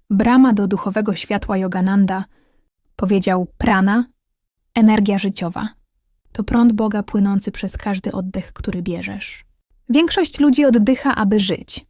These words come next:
ale przebudzeni oddychają, aby być oświeceni.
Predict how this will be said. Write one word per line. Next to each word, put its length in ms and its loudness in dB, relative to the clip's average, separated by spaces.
ale 240 0
przebudzeni 640 0
oddychają, 720 -2
aby 220 -2
być 200 -4
oświeceni. 840 -8